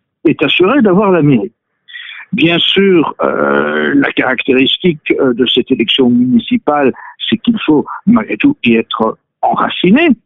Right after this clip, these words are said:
et donc que bien sûr nous ne serons pas en mesure de déposer des candidatures dans toutes les communes, euh, qui se trouvent, euh, sans candidat à l'heure actuelle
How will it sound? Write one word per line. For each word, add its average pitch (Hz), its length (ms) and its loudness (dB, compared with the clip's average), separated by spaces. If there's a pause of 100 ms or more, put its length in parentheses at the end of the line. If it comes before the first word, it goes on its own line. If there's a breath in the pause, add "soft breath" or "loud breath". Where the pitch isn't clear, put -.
(580)
et 127 140 2
donc 160 400 0 (140)
que 120 180 2
bien 127 240 0
sûr 135 260 0
nous 127 120 4
ne 123 100 4
serons 120 320 0
pas 151 220 -4 (280 loud breath)
en 117 140 2
mesure 131 580 2
de 120 140 0
déposer 123 640 2
des 113 240 0 (320)
candidatures 139 880 0 (400 loud breath)
dans 139 340 0 (120)
toutes - 260 -2
les 139 120 2
communes, 143 680 2 (160)
euh, 113 160 -4
qui 269 100 0
se - 160 -2
trouvent, 123 640 0 (160)
euh, 127 240 -2 (400)
sans 165 160 0
candidat 123 680 0
à 107 80 -2
l'heure 110 160 -8
actuelle 269 520 2